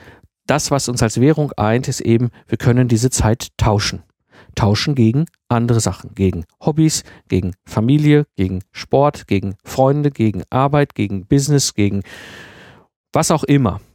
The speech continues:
Ja? Und sich jetzt bewusst zu machen, wie ist denn die Qualität dieses Tausches? Bin ich damit denn überhaupt zufrieden?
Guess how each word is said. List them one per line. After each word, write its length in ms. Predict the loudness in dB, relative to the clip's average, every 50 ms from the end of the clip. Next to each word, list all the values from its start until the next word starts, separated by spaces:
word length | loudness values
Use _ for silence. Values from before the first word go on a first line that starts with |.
| _ _ _ _ _ _ _ _ _
Ja? 220 | 0 0 2 2 0 -2 -6 _ -20 -20 -20 -20 -20 -20 -20 -20 -20 _ _ _ _ _ _ _ _ _ _ _
Und 100 | -2 0
sich 180 | 2 2 2 2
jetzt 200 | 2 0 0 0
bewusst 340 | 0 2 4 2 2 2 2
zu 100 | 2 2
machen, 400 | 2 0 2 2 0 0 0 -2 -6 _ _ _ _ _ _ _ _ _ _ _ _ _ _ -4
wie 160 | -2 0 0
ist 220 | 2 0 0 2
denn 120 | 0 0 2
die 120 | 0 -2
Qualität 600 | -2 -2 0 0 0 0 0 2 2 2 2 2
dieses 280 | 0 0 0 0 -2 -2
Tausches? 400 | 0 0 0 0 -2 -4 -4 -2
Bin 160 | -2 0 0
ich 120 | 0 0
damit 300 | 0 0 0 2 2 2
denn 140 | 2 2 2
überhaupt 380 | 2 0 2 0 0 0 0 0
zufrieden? 460 | -2 -2 0 2 2 2 2 2 -2